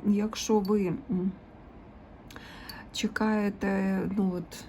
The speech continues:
якусь, якісь певні конкретні дії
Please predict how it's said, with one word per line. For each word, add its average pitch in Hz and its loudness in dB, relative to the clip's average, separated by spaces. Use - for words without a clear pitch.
якусь, 190 -2
якісь 220 4
певні 185 4
конкретні 185 2
дії 170 2